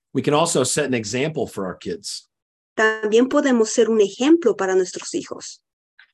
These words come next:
Speaker 1: Do your children ever see you praying?
Speaker 2: ¿Tus hijos alguna vez te ven orando?
Speaker 1: Do they ever see you personally reading your Bible?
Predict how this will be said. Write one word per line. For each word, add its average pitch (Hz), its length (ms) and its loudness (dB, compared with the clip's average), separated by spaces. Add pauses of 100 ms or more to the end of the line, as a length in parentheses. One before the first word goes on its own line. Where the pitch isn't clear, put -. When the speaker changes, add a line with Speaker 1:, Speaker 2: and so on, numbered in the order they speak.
Speaker 1:
Do 127 80 -2
your 147 200 6
children 165 720 0 (100)
ever 151 440 2
see 185 540 -4
you 131 500 0
praying? 110 640 -8 (880)
Speaker 2:
¿Tus 254 280 0
hijos 349 460 2
alguna 247 380 2
vez 226 220 2
te 220 160 2
ven 208 320 6 (260)
orando? 202 680 2 (1200)
Speaker 1:
Do 131 100 0
they 143 180 4
ever 151 220 2
see 165 380 0
you 151 220 2
personally 143 640 -2
reading 135 380 -2
your 113 120 -8
Bible? 101 520 -10